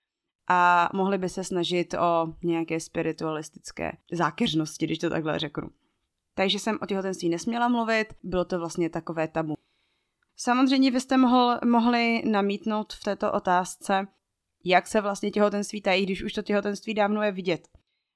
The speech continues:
Samozřejmě, když už, eh, je žena v určitém měsíci těhotenství, tak lidé se pouze mohou zeptat, třeba je, vy jste těhotná, nebo ty jsi těhotná.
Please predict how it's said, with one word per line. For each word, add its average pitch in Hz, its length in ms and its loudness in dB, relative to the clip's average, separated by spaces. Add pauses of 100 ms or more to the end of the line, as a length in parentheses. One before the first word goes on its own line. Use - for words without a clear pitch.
Samozřejmě, 220 460 0
když 180 200 0
už, 208 180 0
eh, 180 340 2
je 196 160 -2
žena 190 220 -2
v 190 60 -12
určitém 196 360 -6
měsíci 196 600 -4
těhotenství, 190 720 -6 (460)
tak 185 160 2 (480)
lidé 196 320 0
se 208 120 -2
pouze 196 320 -4
mohou 202 260 0
zeptat, 185 400 -4
třeba 180 320 -6
je, 185 180 -2
vy 185 100 -8
jste 190 160 -6
těhotná, 190 460 0
nebo 175 200 -4
ty 196 100 -6
jsi 190 180 -6
těhotná. 185 500 -2